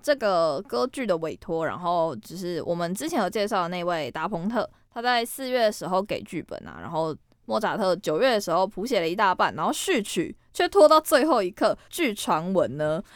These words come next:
超谱人员啊，在首演前一刻才抄完，他们乐团拿到谱的时候，那个墨水都还没干这样子。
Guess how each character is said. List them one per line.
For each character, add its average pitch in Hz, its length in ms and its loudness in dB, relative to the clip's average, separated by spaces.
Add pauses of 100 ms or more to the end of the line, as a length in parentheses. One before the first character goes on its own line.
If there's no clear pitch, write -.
(160)
超 269 240 4
谱 233 220 2
人 165 180 0
员 175 220 -2
啊， 165 120 -4
在 220 140 -2
首 180 220 -2
演 170 160 -4
前 185 200 -4
一 185 80 0
刻 196 200 2
才 170 100 0
抄 165 280 -2
完， 170 180 0
他 226 120 2
们 202 340 0
乐 233 180 4
团 180 180 -2
拿 165 140 -2
到 196 120 6
谱 196 200 -2
的 156 100 -2
时 190 140 0
候， 185 240 4
那 208 120 0
个 190 80 4
墨 185 220 6
水 123 160 -2
都 160 80 -2
还 165 100 -6
没 82 120 -10
干 - 260 -6
这 143 60 0
样 185 180 2
子。 - 180 -8